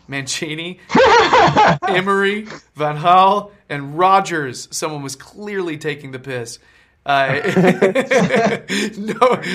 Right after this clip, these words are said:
Speaker 1: you know, I saw that and I laughed and I was like, "I'll say it 'cause it's, it's ridiculous." So yeah. Uh,
Speaker 2: Okay.
Speaker 1: but, but by the way, guys, you, you guys realize that we don't say that phrase here in America, and I'm just throwing it in there like I,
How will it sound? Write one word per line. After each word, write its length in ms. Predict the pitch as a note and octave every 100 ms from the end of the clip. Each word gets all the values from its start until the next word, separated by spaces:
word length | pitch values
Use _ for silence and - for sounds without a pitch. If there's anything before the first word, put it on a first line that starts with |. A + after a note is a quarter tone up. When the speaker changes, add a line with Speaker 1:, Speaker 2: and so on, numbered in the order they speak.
| F#3+ -
Speaker 1:
you 100 | A#3+
know, 80 | B3
I 180 | G#3 G3+
saw 280 | - G#3+
that 160 | G#3 G3+
and 100 | F#3+
I 80 | D#3
laughed 400 | D#3+ E3 D#3+ D#3
and 80 | D3
I 40 |
was 60 | D3
like, 140 | C#3+
"I'll 140 | A#3 B3
say 320 | - G3 D3+
it 200 | A#2+ D3+ D#3+ - _ -
'cause 160 | G3+
it's, 280 | F#3+ F#3+ -
it's 180 | G3 -
ridiculous." 640 | E3 E3+ F3 C#3+ D3 E3 - F3+ D3
So 240 | - A3 A#3
yeah. 400 | - F#3 C#3+ - - - - -
Uh, 220 | F#3+ E3
Speaker 2:
Okay. 320 | D3 C#3+ A#2+ C3 - - _
Speaker 1:
but, 480 | F#3+ F3+ F3+ F3+ D#3+
but 260 | E3 D#3 E3+
by 80 |
the 80 | F#3+
way, 140 | F#3 D3+
guys, 200 | C#3+ C3+
you, 100 | D3+
you 100 | C#3
guys 200 | D#3 C#3+
realize 320 | C#3+ C#3+ C#3
that 160 | B2+ C3+
we 80 | C#3+
don't 140 | C3+
say 200 | - B2+ B2+
that 160 | B2+
phrase 260 | - C3 B2+
here 100 | C3+
in 60 | B2
America, 380 | A#2 A#2 A#2+ C3
and 180 | B2+
I'm 120 | A#2+ A#2
just 180 | A#2+ _ _
throwing 240 | C#3 B2
it 100 | A#2+
in 140 | A#2+ A#2
there 160 | A#2+
like 220 | B2
I, 40 | A#2